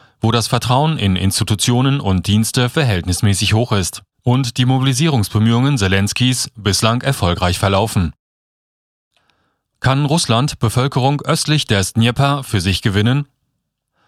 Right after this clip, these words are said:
Russi zufolge deutet vieles darauf hin, dass Russland den Dnjepr als Grenze seiner beabsichtigten Besatzungszone betrachtet. Immerhin habe, so das Institut, das neunte Direktorat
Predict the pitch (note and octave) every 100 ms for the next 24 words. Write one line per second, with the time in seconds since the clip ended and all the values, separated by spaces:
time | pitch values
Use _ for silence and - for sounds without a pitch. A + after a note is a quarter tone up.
0 | _ _ _ _ C#3+ E3+ - B2 - D#3+
1 | D#3+ D3 D#3+ A2 F#2+ G2 - C#3 B2+ G2+
2 | G2+ G#2 - B2+ C#3+ - A2+ G2+ - B2
3 | - C#3 D3 - G2 F#2+ F2 A#2 C#3 G#2+
4 | C3 C3+ G2 F#2 - A2+ B2 D3+ A#2+ F2+
5 | F#2 F#2+ A#2 C3 A2 F#2+ A2+ - C3 A2+
6 | F#2+ F2 A2 C3 - - F#2+ F2+ G2+ A#2
7 | A#2 - F#2 - _ _ _ _ _ _
8 | - B2+ B2+ D#3 D3+ G2 F#2+ B2+ C3+ -
9 | - F#2+ F2 - F#2+ G#2 G#2+ B2 A#2 -
10 | - _ - B2 - B2+ D3 C3+ G2+ F2+
11 | - G#2+ G2+ A#2+ B2+